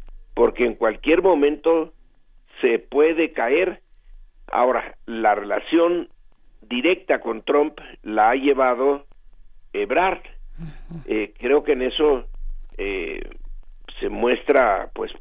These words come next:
Speaker 1: un, una cierta precaución, tratar de no encontrárselo en Naciones Unidas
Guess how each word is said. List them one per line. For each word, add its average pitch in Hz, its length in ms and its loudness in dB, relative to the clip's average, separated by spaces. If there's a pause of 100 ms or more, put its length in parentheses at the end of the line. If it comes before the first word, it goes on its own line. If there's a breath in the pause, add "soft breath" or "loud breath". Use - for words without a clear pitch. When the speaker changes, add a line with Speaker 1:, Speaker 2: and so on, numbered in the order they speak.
Speaker 1:
un, 110 580 -6 (480)
una 117 220 0
cierta 123 440 2
precaución, 139 720 2 (600 soft breath)
tratar 147 520 6
de 120 340 0 (340)
no 117 360 4
encontrárselo 170 880 2
en 113 100 -4
Naciones 131 460 -2
Unidas 123 480 0